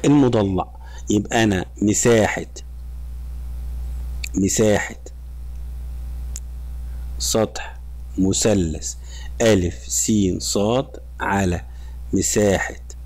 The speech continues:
سطح المضلع أو المثلث بقى، مثلث معلش، مثلث ألف باء جيم هتساوي أحد ال-، إيه؟ التناسب أحد الضلعين، ألف هتساوي نص اللي هي نص إيه؟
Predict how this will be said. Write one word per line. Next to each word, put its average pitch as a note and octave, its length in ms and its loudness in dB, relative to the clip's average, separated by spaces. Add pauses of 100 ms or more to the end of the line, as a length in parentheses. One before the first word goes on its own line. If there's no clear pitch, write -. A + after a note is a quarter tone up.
(220)
سطح - 640 -4 (1000)
المضلع G2 800 2 (1900)
أو F#2+ 140 2
المثلث F#2+ 540 4
بقى، - 200 -2
مثلث F#2+ 400 0
معلش، F#2 300 0 (340)
مثلث A2+ 500 4 (120)
ألف A#2 260 6
باء A2 260 4
جيم A#2 300 4
هتساوي A#2+ 580 4
أحد D3 280 2
ال-، D3+ 180 2
إيه؟ D3+ 180 6 (460)
التناسب A#2+ 560 4
أحد D#3 260 4
الضلعين، D3+ 520 4 (160)
ألف B2+ 380 6
هتساوي A#2 400 2
نص - 400 2 (100)
اللي E2+ 160 2
هي B2 300 6 (380)
نص A#2+ 320 4
إيه؟ B2 280 4